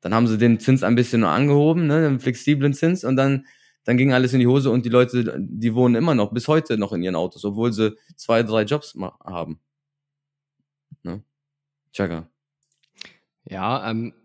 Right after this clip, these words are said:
Speaker 2: ich habe noch eine, eine Frage an Leo, vielleicht mal zurückzukommen auf Fix Your Money, auf die Webseite. Rechnest du selber schon in Bitcoin oder in Satoshis, wenn du zum Beispiel einkaufen gehst oder, äh, wenn du dir etwas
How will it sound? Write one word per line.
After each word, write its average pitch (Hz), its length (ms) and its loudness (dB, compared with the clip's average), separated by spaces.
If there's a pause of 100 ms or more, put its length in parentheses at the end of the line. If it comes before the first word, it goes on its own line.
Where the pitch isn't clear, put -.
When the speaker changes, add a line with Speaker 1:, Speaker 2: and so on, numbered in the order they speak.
Speaker 2:
ich - 80 -20
habe 120 160 -14
noch 107 160 -12
eine, 85 220 -8
eine 113 180 -12
Frage 127 420 -8
an 117 180 -6
Leo, 127 260 -6
vielleicht 117 440 -12
mal 110 360 -10
zurückzukommen 123 720 -4
auf 101 160 -10
Fix - 320 -12
Your 107 60 -8
Money, 117 300 -6
auf 110 120 -8
die 110 120 -14
Webseite. 127 680 -10 (120)
Rechnest 110 500 -10
du 151 80 -4
selber 185 380 -8
schon 110 460 -8 (220)
in 127 300 2
Bitcoin 107 720 -4
oder 107 220 -6
in 107 140 -4
Satoshis, - 640 -12
wenn 90 180 -10
du 85 220 -10
zum - 180 -12
Beispiel - 300 -12
einkaufen 107 580 -6
gehst 101 480 -10 (420)
oder, 92 360 -12
äh, 87 220 -10
wenn 92 140 -10
du 95 100 -14
dir 107 200 -6
etwas 95 500 -10